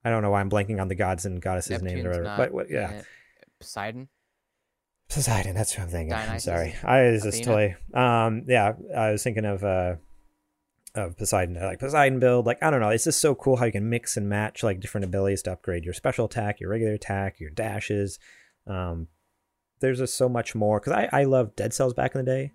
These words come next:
Speaker 1: but Dead Cells very much is just, like, like,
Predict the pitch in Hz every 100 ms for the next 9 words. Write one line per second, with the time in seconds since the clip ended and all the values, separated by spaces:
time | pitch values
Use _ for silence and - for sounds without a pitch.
0 | _ 101 120 110 113 104 95 101 98 95
1 | 101 92 - - - 185 _ - 87 82
2 | - _ _ _ _ - - - _ _
3 | _ _ _ _ _ _ _ _ _ _
4 | _ _ _ _ _ _ _ _ _ _
5 | - 104